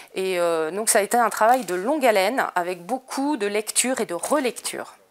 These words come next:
Euh, rien n'est, il n'y a pas d'improvisation dans les homélies du père Hamel.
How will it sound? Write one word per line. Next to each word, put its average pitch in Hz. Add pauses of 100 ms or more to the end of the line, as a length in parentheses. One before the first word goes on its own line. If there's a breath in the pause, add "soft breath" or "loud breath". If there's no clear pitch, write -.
(160)
Euh, 165
rien 240
n'est, 202
il 180
n'y 180
a 175
pas 240
d'improvisation 190 (200)
dans 165
les 160
homélies 160
du 151
père 156
Hamel. 170